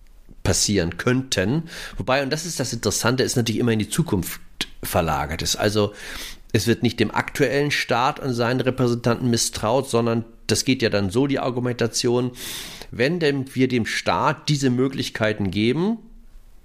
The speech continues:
Einblick zu nehmen, zum Beispiel in private Daten, dann könnten zukünftige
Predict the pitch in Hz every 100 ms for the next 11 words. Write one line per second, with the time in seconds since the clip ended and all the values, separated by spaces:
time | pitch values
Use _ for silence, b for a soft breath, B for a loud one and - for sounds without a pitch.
0 | b b b b b _ - 107 131 127
1 | 135 - - 127 120 127 - - 123 104
2 | 107 - 113 107 - 98 90 85 95 -
3 | 65 73 - 185 208 B B B B B
4 | B B B 110 113 - 165 233 - 160
5 | - - 262 - 143 123 - 95 80 76
6 | 80 127